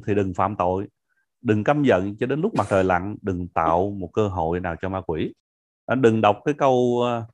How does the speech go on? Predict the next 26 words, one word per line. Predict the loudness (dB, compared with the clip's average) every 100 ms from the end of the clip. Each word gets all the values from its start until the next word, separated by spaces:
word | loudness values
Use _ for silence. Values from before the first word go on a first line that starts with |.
| _ _ -4
Kinh | -2
Thánh | 0 -2 0
này, | 0 0 -4 -8
à, | -8 -4
theo | 0 2 2 0 -4
cái | -2
cách | 0 -2 _
mà | -12 -6 -2 -2 -4 -8 -14 _
trong | -6 -2
bên | 0
tiếng | 0 2
Anh | 0 0 -6 -10 _ _ _ _ _ _ -8
mà | -4
Mitchell | -2 2 2 4
nói | 0
rằng, | 0 -2
à, | -4 -2
nó | -2
giống | -2 0
như | 0 0
là | 0
một | -2 -4 -4
cái |
mạng | -2 0 0 0
lệnh | 0 -2
vậy. | -4